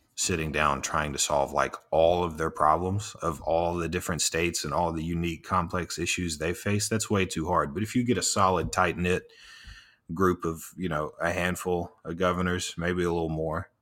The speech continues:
you know, wanting, you know, laying out, like, what they want to solve. Like, they, they all have similar issues 'cause they're in similar parts of the country,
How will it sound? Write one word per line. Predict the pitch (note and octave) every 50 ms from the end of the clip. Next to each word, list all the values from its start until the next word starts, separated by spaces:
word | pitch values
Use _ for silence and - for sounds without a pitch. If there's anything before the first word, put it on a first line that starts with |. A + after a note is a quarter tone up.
| _ _ _
you | - E2+ E2+
know, | D#2+ D#2+ E2 F2 G2+ - _ _ _ _ _
wanting, | F#2+ F#2+ F#2+ F#2 E2+ E2+ F2 E2+ -
you | F#2 F#2+
know, | E2+ E2+
laying | E2+ G2 A2 G#2+ G#2+ G#2 G2 F2+
out, | F2+ F2+ F#2 F#2+ E2+ E2+
like, | E2+ E2
what | D#2+ F2 F#2 F2 -
they | - F2 F2
want | F2 F2 E2+ D#2+
to | - F2+
solve. | - - E2+ D#2+ E2 F2 F2 F2+ - F2
Like, | F2 F2+ F2 -
they, | G#2 A#2 A#2
they | A#2 A#2 B2
all | B2 A#2 A2+ A2
have | A2 G2+ -
similar | - - G2+ F#2+ F#2 E2+ E2+ D#2+
issues | F2+ G2 - - E2+ E2 -
'cause | - - E2+ D#2+
they're | E2+ D#2+ D#2 D#2
in | D#2
similar | - - - E2+ D#2+ D#2+ D#2+ D#2
parts | - - E2+ D#2+ - -
of | D2
the | C#2+ -
country, | - F2 F#2 - - D#2 D2 C#2+